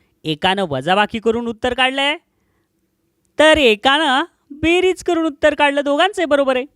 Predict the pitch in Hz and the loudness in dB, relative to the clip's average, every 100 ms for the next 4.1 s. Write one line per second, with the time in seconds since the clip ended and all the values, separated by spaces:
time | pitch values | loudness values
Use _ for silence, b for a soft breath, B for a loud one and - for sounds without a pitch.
0 | - 170 151 117 110 _ _ _ b b | -4 -2 -2 -6 -14 _ _ _ b b
1 | b - 156 214 220 226 240 233 233 226 | b -10 -4 -2 0 0 0 -2 -2 -2
2 | 226 226 - _ - 151 147 196 240 254 | 0 -2 -6 _ -8 -6 -2 0 0 0
3 | 185 165 151 151 185 233 202 160 131 165 | 0 -2 -2 -6 -6 -10 -12 -10 -10 -12
4 | 175 | -14